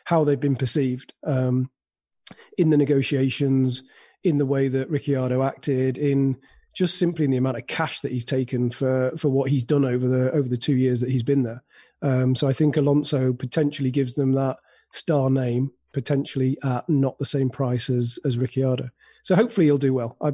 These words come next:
I, I like Fernando. I think he's a, he's a great driver. Obviously coming towards the end of his career, but I think he's still got some good racing left in him.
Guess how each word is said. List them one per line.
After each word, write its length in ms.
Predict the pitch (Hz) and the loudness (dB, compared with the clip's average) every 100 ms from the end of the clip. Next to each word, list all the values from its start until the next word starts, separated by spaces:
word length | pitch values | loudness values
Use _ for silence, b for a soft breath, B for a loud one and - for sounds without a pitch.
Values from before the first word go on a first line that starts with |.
| - | 0
I, 160 | 160 151 156 | 0 0 0
I 80 | 160 | 2
like 260 | 156 143 | 2 0
Fernando. 380 | - 139 127 139 | -2 -2 0 0
I 40 | 131 | 0
think 180 | 147 | -2
he's 140 | 135 127 | -2 0
a, 140 | 135 | -2
he's 140 | 160 135 | 0 -2
a 60 | |
great 240 | 131 139 139 | 0 -2 -4
driver. 360 | 123 123 135 - B B B | -4 -4 -6 -10 B B B
Obviously 340 | 156 151 160 | -2 0 0
coming 220 | 135 156 139 | 2 2 2
towards 240 | 143 131 | 0 2
the 80 | 147 | 2
end 120 | 151 | 2
of 60 | 127 | 0
his 140 | 120 | -4
career, 280 | - 131 156 | -4 -2 -2
but 120 | 170 | -4
I 60 | 143 | -6
think 240 | 165 135 | -4 -4
he's 100 | 131 | -4
still 160 | - 131 | -2 -2
got 180 | 135 - | -2 -4
some 120 | 143 | -2
good 180 | 135 135 | -2 -2
racing 280 | 131 139 | -2 -2
left 180 | 123 - | -6 -4
in 60 | |
him. 80 | 127 | -6